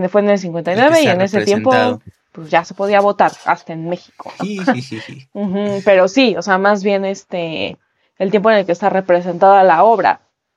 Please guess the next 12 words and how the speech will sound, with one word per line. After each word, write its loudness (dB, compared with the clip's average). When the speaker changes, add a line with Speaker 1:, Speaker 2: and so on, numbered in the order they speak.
Speaker 1:
Y, -4
y 6
esta 4
Bradamante, 4
o -2
sea, 0
está 0
súper -2
lejos 0
del -2
deber 0
ser 0